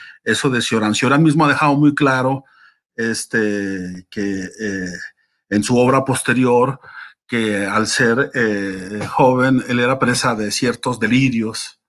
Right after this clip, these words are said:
¿sí? Que ahora, ciertamente, él, eh, ha superado,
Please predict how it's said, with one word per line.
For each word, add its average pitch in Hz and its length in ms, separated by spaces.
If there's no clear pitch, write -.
¿sí? 120 280
Que 110 100
ahora, 123 540
ciertamente, 117 1040
él, 113 580
eh, 92 340
ha 117 160
superado, 131 880